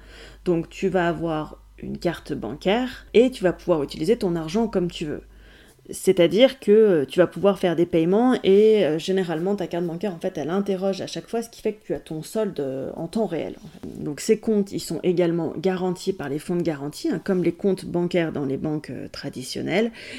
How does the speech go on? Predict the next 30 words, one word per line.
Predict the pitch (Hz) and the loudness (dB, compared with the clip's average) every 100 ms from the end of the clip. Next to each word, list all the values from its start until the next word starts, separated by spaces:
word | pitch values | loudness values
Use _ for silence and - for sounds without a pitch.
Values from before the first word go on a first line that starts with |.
| 214 | -14
Et | - | -14
puis, | - 185 | -6 -2
les | 160 | -2
tarifs, | 139 139 180 - | -2 -4 -4 -2
euh, | 156 | -4
ça | - 151 | -4 -6
varie | 139 175 | -4 -2
en | 185 | -2
fonction | - 151 - 190 | -2 -8 -4 -2
des | 156 | -2
différentes | 151 170 170 175 | -4 -4 -2 -4
sociétés | 156 - 147 190 | -6 -8 0 0
qui | 190 | 0
existent, | 147 - 175 - | -8 -6 -8 -2
euh, | 165 | -2
sur | 156 151 | -2 -4
le | 156 | -4
marché. | 151 143 - - _ _ - | -4 -6 -10 -12 _ _ -16
Bon, | - | -12
généralement, | 117 147 147 156 160 175 196 196 - - 208 | -8 -6 -4 -2 0 2 2 0 -8 -18 -10
ils | 165 | -6
gèrent | 151 147 - | -2 -4 0
pas | 196 | 2
le | 190 | 4
côté | 190 175 170 180 175 143 - | 2 0 -2 0 2 0 0
technique | - 185 - 190 202 - - _ | 0 0 2 0 0 -6 -18 _
du | 147 | -12
compte | 147 151 147 | -6 -6 -6
en | |
banque, | 135 160 214 | -2 0 0